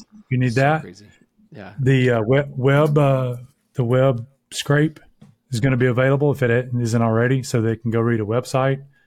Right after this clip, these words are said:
Speaker 1: and do that as well. I'm trying to think of one of the big ones that Andrew would like is coming, but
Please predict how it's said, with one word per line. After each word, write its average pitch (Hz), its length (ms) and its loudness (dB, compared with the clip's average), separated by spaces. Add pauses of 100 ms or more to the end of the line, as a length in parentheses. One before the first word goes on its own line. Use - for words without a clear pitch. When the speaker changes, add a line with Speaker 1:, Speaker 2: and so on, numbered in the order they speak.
(140)
Speaker 1:
and 120 200 -14
do 113 80 0
that 117 140 0
as 104 120 -2
well. 127 440 0 (540)
I'm 117 100 -2
trying 143 220 0
to 151 60 2
think 139 200 -2
of 127 60 2
one 131 140 2
of 110 60 -2
the 117 60 0
big 123 400 -2
ones 120 160 0
that 110 80 0
Andrew 120 320 0
would 110 100 -2
like 107 240 -2 (100)
is 104 100 -12
coming, 110 340 -2
but 104 240 -4